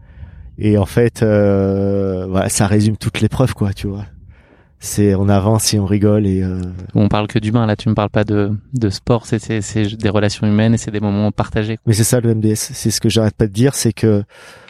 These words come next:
Speaker 1: je pense que la plupart des concurrents qui reviennent ne reviennent pas pour l'épreuve en,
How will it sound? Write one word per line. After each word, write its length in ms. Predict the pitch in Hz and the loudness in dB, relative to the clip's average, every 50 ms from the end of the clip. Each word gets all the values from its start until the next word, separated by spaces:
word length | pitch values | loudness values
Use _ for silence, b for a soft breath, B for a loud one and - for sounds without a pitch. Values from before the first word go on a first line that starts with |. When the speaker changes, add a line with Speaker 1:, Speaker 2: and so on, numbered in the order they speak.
| B B B B | B B B B
Speaker 1:
je 100 | - - | -16 -4
pense 240 | - 131 143 - - | -2 0 0 0 0
que 100 | - 123 | 0 0
la 100 | 113 104 | 0 -2
plupart 380 | - - 107 - 127 123 123 | -2 -4 -4 -2 0 0 2
des 100 | 107 113 | 2 0
concurrents 440 | - - 113 104 - 117 117 117 113 | -2 -2 -6 -4 -2 0 0 0 -2
qui 140 | - - 110 | -2 -2 0
reviennent 280 | - 110 104 120 123 | 0 2 2 2 2
ne 80 | 113 110 | 2 0
reviennent 300 | 98 98 104 110 104 92 | 0 2 0 0 0 0
pas 180 | - 120 120 - - _ _ _ _ _ | -2 -2 -2 -2 -4 _ _ _ _ _
pour 280 | - - 151 143 127 117 | -2 0 0 0 2 2
l'épreuve 680 | 117 113 - - - - 127 131 135 135 127 107 113 | 2 2 2 2 -2 0 2 2 4 4 4 2 0
en, 80 | 110 | -4